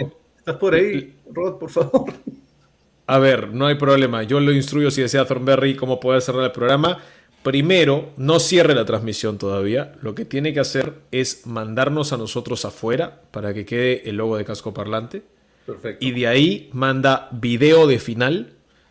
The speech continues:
Speaker 1: en el compartir video, que seguramente por ahí debe estar.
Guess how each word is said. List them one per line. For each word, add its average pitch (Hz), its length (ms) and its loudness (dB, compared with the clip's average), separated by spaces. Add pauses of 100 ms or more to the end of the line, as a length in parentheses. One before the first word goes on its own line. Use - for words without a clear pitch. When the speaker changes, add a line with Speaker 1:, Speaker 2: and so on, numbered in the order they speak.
(160)
Speaker 1:
en 120 180 -4
el 113 180 -2
compartir 120 760 -2
video, 120 580 -2
que 123 100 -8
seguramente 113 540 -4
por 107 160 -4
ahí 107 100 -2
debe 110 160 -2
estar. 120 360 -8